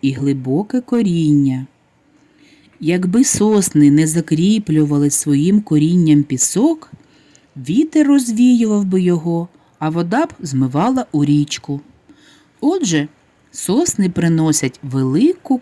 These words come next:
користь природі. Хвоя і гілки, що опадають, перегнивають, утворюючи ґрунт, на якому починають рости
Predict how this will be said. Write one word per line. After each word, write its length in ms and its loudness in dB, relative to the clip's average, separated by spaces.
користь 540 0
природі. 800 -2
Хвоя 540 0
і 100 6
гілки, 600 2
що 280 -4
опадають, 760 -2
перегнивають, 1080 0
утворюючи 720 2
ґрунт, 580 0
на 140 -2
якому 540 0
починають 800 0
рости 480 -2